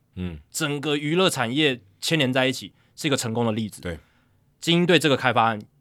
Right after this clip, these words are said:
Speaker 2: 也是想要这样做。
Speaker 1: 不过精英队难就难在他所在的地点不是郊区。
Speaker 2: 嗯。
Speaker 1: 因为像在勇士队那边算是相对
Speaker 2: 对。
Speaker 1: 不是在亚特兰大市区，还有一段距离，
Speaker 2: 对。
Speaker 1: 所以可能难度上有点差别。不过你讲的完全没错，我觉得勇士队那个例子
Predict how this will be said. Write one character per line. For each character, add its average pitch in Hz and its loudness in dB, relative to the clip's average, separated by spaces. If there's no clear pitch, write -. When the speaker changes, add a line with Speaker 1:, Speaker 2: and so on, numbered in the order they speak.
Speaker 2:
也 127 -2
是 143 -2
想 98 -2
要 98 -8
这 104 -6
样 95 -6
做。 - -14
Speaker 1:
不 101 -4
过 131 4
精 147 2
英 143 4
队 147 2
难 92 -2
就 98 -6
难 87 -4
在 95 -6
他 101 -2
所 - -8
在 101 0
的 104 2
地 104 -8
点 82 -8
不 82 -10
是 90 -6
郊 82 -8
区。 80 -16
Speaker 2:
嗯。 107 -8
Speaker 1:
因 117 -2
为 117 4
像 117 2
在 110 0
勇 95 -6
士 110 -8
队 110 2
那 107 -4
边 104 -6
算 98 -6
是 101 -10
相 110 -4
对 110 -2
Speaker 2:
对。 101 -4
Speaker 1:
不 107 -14
是 101 -10
在 120 2
亚 92 0
特 101 -2
兰 98 0
大 98 -2
市 92 -8
区， 67 -18
还 95 -6
有 95 -4
一 92 -6
段 92 -6
距 - -12
离， 65 -16
Speaker 2:
对。 - -20
Speaker 1:
所 107 -6
以 107 -6
可 - -4
能 110 -2
难 113 0
度 123 0
上 120 4
有 95 -4
点 85 -6
差 82 -8
别。 80 -10
不 78 -16
过 143 6
你 113 2
讲 90 -4
的 82 -8
完 90 -6
全 90 -4
没 76 -10
错， 78 -14
我 76 -10
觉 98 -4
得 107 -2
勇 110 -2
士 120 0
队 147 6
那 131 4
个 117 2
例 117 2
子 85 -10